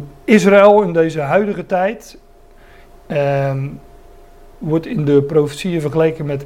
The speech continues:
Israël in de dood, in het graf. Want het, in princi-, in principe is er nu gewoon geen Israël,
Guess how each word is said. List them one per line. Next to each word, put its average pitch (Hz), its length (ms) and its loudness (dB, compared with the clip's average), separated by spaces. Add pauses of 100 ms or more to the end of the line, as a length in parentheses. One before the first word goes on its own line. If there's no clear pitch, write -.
(120)
Israël 151 420 -2
in 151 140 -6
de 135 120 -4
dood, 131 440 -2
in 135 100 -10
het 120 100 -10
graf. - 460 -10 (680)
Want 135 140 -12
het, - 240 -12
in 151 120 -10
princi-, - 240 -16
in 208 100 -6
principe - 360 -8
is - 180 -8
er 170 60 -2
nu 160 100 -2
gewoon 147 400 -4
geen 139 260 -10
Israël, 139 440 -12